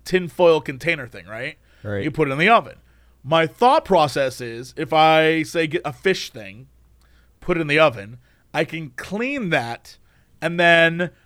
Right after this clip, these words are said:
Speaker 1: oh, well, I know if I keep this card, this fish, if I go to the grocery store, I can get the same fish, put in the oven, just scan it with the card, and just go to town.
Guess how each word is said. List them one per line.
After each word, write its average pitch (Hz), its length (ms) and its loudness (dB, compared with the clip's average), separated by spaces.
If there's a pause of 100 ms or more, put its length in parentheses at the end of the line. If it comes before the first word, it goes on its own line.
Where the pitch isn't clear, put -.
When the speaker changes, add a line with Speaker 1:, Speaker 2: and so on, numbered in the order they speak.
(160)
Speaker 1:
oh, 262 180 6
well, 170 280 4
I 180 160 4
know 196 360 2
if 185 140 0
I 170 80 0
keep 180 240 -14
this 170 160 -10
card, 156 560 2 (360)
this 160 360 -2
fish, - 720 0
if 160 80 -2
I 180 100 4
go 190 340 4
to 202 140 0
the 185 80 2
grocery 185 360 2
store, 120 440 -14 (320)
I 156 100 0
can 185 60 0
get 196 100 0
the 185 80 -2
same 208 380 0
fish, 220 360 2
put 202 180 2
in 190 40 -6
the 190 120 2
oven, 175 400 0 (100)
just 170 140 -10
scan 196 220 0
it - 20 0
with 180 80 -6
the - 80 -14
card, 196 300 4
and 165 80 -10
just 151 220 -16
go 170 120 0
to 160 60 -2
town. 160 280 -6